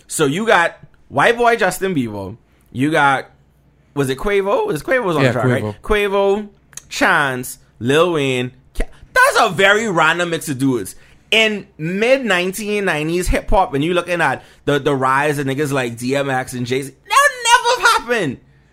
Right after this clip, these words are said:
Speaker 2: Fair.
Speaker 1: I mean, Eminem still ain't trying to collab with nobody that he sees as a little soft, whatever, right?
Speaker 2: Mm-hmm.
Speaker 1: So it's like, when you look at it like that, you know, you, I get what you want. You want people to look at that, but it's like,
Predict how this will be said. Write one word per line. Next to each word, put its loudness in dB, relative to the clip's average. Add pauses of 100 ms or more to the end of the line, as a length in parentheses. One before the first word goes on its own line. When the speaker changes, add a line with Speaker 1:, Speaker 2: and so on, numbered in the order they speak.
Speaker 2:
Fair. 0 (280)
Speaker 1:
I 4
mean, 0 (440)
Eminem 2
still 0
ain't -2
trying 0
to 0
collab 4
with -2
nobody 0
that -2
he -6
sees -4
as -2
a 2
little 0
soft, 0 (260)
whatever, 0
right? -2
Speaker 2:
Mm-hmm. 2
Speaker 1:
So 2
it's 0
like, 0
when -6
you -6
look -4
at -2
it -4
like -4
that, -6 (440)
you -2
know, -2 (600)
you, -4 (240)
I 2
get -4
what -8
you -10
want. -2
You -6
want -2
people -6
to -6
look -4
at -6
that, -4
but -2
it's -6
like, -4